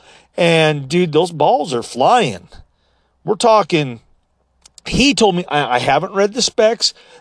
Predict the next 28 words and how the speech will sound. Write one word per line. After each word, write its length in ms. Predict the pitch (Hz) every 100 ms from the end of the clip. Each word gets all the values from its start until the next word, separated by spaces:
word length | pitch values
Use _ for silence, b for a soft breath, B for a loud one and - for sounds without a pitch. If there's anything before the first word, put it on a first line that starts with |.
| B
but 180 | 156 143
the, 120 | 143
the 160 | 147 139
guy 240 | 156 170
behind 360 | 208 175 202 220
the 60 | 190
counter, 380 | 196 175 180
he 80 | 175
was 200 | 160 113
in 160 | 139 143
his 100 | -
twenties, 340 | - 165 156
he 100 | 190
told 240 | 180 190 185
me 80 |
that 140 | 151 127
they're 140 | 151
pushing, 380 | 143 156 147 143
like, 180 | 117 120
a 80 | 110
hundred 280 | 131 113
feet 200 | 123 107
per 100 | -
second. 500 | 98 101 76 - - _ _ _ _ _ _ _ _ -
And 160 | 190 170
I'm 180 | 170 170
just 280 | 170 156 175
like, 380 | 165 143 139